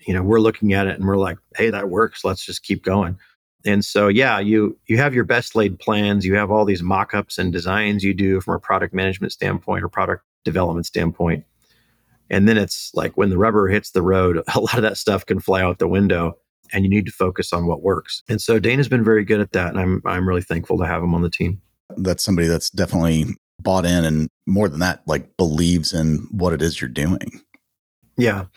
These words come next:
Speaker 1: I think that's a really important piece. I, I think I heard recently that it's better to have a good product and a great team than a perfect product and an okay team.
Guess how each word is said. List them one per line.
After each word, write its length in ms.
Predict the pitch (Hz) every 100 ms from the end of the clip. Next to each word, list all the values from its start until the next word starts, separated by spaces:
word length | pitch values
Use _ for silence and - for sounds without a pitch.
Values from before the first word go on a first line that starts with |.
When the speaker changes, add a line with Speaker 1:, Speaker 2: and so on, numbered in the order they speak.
| - -
Speaker 1:
I 100 | -
think 280 | 131 202 208 - _ -
that's 220 | 135 151 175
a 120 | 117
really 260 | 110 110
important 480 | 104 98 113 98 98
piece. 320 | - 98 92
I, 100 | 98 95 -
I 120 | 107
think 460 | 101 - 117 113 -
I 100 | 104
heard 280 | 92 101 95
recently 520 | 98 - - 104 98
that 240 | 92 92 -
it's 240 | 101 -
better 300 | - 110 110
to 120 | 101
have 480 | 95 98 98 98 90 _ _ -
a 120 | 107
good 340 | 92 95 104 90
product 480 | - 90 90 92 90
and 120 | 87
a 40 |
great 320 | 85 98 98
team 500 | - 101 92 90 90 - -
than 180 | 95 92
a 60 |
perfect 440 | - 95 90 - -
product 360 | 85 82 87
and 140 | 90 90
an 80 | 87
okay 280 | - 92
team. 420 | 90 98 92 95